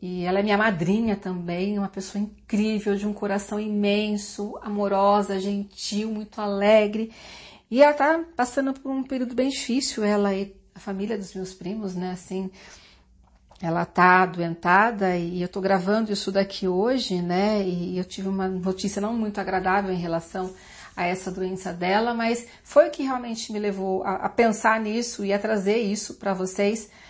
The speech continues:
pra gente aproveitar, né. Ela fazia também, né, quando ela podia cozinhar, ah, uma carne,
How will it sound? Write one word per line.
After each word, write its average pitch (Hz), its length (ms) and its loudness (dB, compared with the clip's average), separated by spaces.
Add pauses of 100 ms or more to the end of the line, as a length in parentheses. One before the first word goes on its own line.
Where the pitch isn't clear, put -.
(140)
pra 214 120 0
gente 202 260 0
aproveitar, 185 680 -2
né. 156 240 -8
Ela 214 260 4
fazia 202 760 0
também, 190 540 -2
né, 226 480 -2
quando 170 240 -10
ela 170 240 -4 (140)
podia 175 320 -4
cozinhar, 180 680 -2 (500)
ah, 175 380 -4
uma 208 260 0
carne, 233 920 0